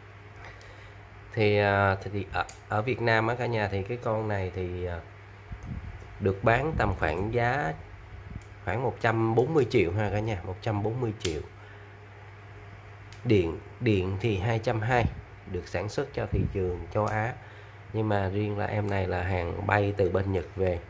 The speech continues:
là điện một trăm V ha cả nhà ha. Thì, à, ở đây nó có một cái điểm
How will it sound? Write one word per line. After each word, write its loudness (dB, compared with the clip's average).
là 0
điện 0
một -4
trăm 2
V 2
ha 2
cả -2
nhà 0
ha. 2
Thì, 6
à, 6
ở 0
đây 4
nó 2
có 6
một 2
cái 2
điểm 0